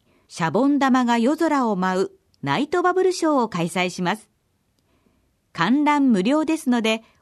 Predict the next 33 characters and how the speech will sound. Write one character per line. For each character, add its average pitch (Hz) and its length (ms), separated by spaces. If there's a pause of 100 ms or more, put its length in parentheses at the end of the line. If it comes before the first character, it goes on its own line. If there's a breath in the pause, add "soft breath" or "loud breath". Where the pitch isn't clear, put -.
お 147 100
気 233 160
軽 339 200
に 320 160
お 262 60
越 220 160
し - 80
く - 80
だ 214 120
さ 240 180
い。 - 120 (1300)
秋 285 320
の 254 120
夜 196 160
長 226 260
に 220 260 (140)
幻 180 200
想 349 180
的 339 220
な 311 160
情 294 220
景 294 240
を 302 160
お 180 60
楽 185 220
し 226 140
み 214 100
い 220 60
た 220 80
だ 220 100
け 226 120
ま 220 140
す。 - 100